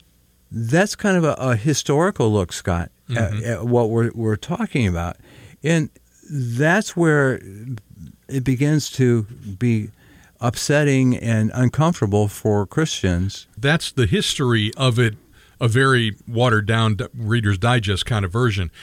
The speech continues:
Speaker 2: So let's turn now and spend the rest of our time talking about, as Christians, there are many ways that we respond to this.
Speaker 1: Right.
Speaker 2: The first one is,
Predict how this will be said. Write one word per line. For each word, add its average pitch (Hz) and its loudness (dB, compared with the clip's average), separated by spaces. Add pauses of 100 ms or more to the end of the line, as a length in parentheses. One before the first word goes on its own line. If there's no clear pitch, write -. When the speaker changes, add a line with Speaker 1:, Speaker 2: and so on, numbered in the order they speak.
(220)
Speaker 2:
So - -2
let's 175 0
turn 202 0
now 143 2 (500)
and 135 0
spend 160 0
the 120 2
rest 156 0
of 156 -4
our 127 2
time 131 -2
talking 135 -2
about, 120 0
as 110 -4
Christians, 147 0 (460)
there 180 2
are 185 2
many 156 2
ways 139 2
that 127 2
we 123 0
respond 113 0
to 104 -6
this. - -10
Speaker 1:
Right. 131 4
Speaker 2:
The 131 2
first 160 0
one 160 4
is, 147 2